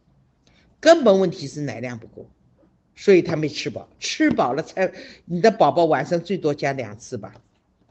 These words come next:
你不可能一直在吃。奶量不够怎么办？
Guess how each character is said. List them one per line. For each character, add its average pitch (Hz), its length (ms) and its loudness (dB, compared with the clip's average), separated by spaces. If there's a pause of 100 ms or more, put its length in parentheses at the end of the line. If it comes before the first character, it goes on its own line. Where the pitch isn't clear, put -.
(240)
你 220 140 -4
不 254 100 -8
可 277 140 -6
能 226 100 0
一 240 140 -2
直 180 120 -12
在 170 140 0
吃。 - 380 -10 (840)
奶 220 220 4
量 269 200 4
不 226 120 0
够 233 160 8
怎 190 120 2
么 170 140 2
办？ 190 380 -2